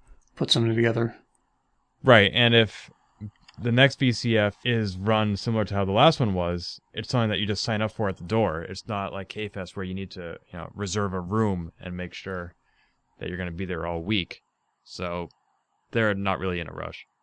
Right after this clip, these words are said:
Speaker 1: I've never been to one of these, but as I understand it, it's a lot more informal than, than what, what you see at Kansas Fest.
Speaker 2: I would definitely agree with that. It's kinda like the old vendor fairs that Kansas Fest had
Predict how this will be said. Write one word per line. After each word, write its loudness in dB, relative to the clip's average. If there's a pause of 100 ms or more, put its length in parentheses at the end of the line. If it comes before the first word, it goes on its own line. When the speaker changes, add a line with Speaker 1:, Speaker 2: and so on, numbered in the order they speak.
(120)
Speaker 1:
I've 8
never 6
been 6
to 6
one 2
of 0
these, 2
but -4
as -2
I 4
understand 0
it, -4 (360)
it's 2
a 8
lot 8
more 0
informal -2
than, -8 (160)
than -2
what, -4
what 0
you 0
see 2
at -2
Kansas -2
Fest. -2 (340)
Speaker 2:
I -2
would -2
definitely -2
agree -4
with -6
that. -2
It's -4
kinda 0
like 2 (720)
the 2
old 6
vendor 4
fairs 0
that -2
Kansas -4
Fest -2
had 4